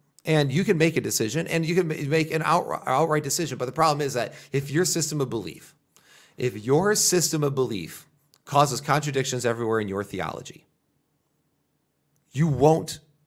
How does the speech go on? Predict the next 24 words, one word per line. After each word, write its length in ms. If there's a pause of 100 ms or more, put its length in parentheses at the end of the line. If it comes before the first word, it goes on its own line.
(220)
be, 460 (1800)
you 160
either 260
will 200
be 160
a 100
very 340
ignorant 460
Christian, 520
uh, 180
one 240
who 100
just 180
ignores 300
it, 80
or 80
you 140
might 220
not 140
be 120
Christian 280
very 200
much 200
longer. 380